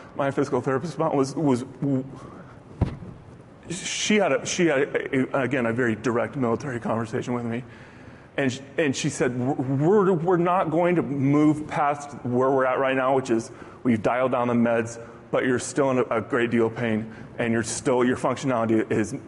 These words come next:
minimal to, at best, and quality of life is ne-, is, is in the negative column. We're not going to be able to make that progress that we need until you own the fact that you're going to be in pain for the rest of your life.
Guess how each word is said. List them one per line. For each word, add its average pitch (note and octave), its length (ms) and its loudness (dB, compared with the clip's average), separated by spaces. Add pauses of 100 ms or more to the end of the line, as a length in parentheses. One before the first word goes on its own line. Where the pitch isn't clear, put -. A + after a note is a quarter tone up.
(120)
minimal B2+ 560 2
to, - 320 -10
at B2+ 180 -2
best, B2 300 0 (540)
and B2+ 320 0
quality B2+ 280 2
of A#2 60 4
life A2+ 240 0
is A2 160 -2
ne-, A#2+ 240 2
is, A2 260 0
is A2 280 0
in A#2 120 0
the A2 60 0
negative A2 320 0
column. A2+ 340 -2 (880)
We're C3 460 2
not F#3+ 240 0
going D3 220 2
to B2 60 2
be A#2 120 -2
able C3 140 4
to A#2 80 2
make A#2 240 0
that A#2+ 240 0
progress A#2+ 840 0 (360)
that B2 260 -2
we A#2+ 180 4
need A#2 460 2
until A#2+ 380 0
you C3+ 760 4 (360)
own B2+ 280 2
the C3+ 80 2
fact A#2+ 460 -2
that B2 160 -2
you're B2 140 2
going A#2 300 0
to D3 80 2
be B2 180 4
in C3 120 2
pain A#2+ 460 -2 (760)
for - 120 -4
the C#3 60 4
rest C#3 260 2
of - 80 -4
your C#3 120 4
life. C#3+ 320 2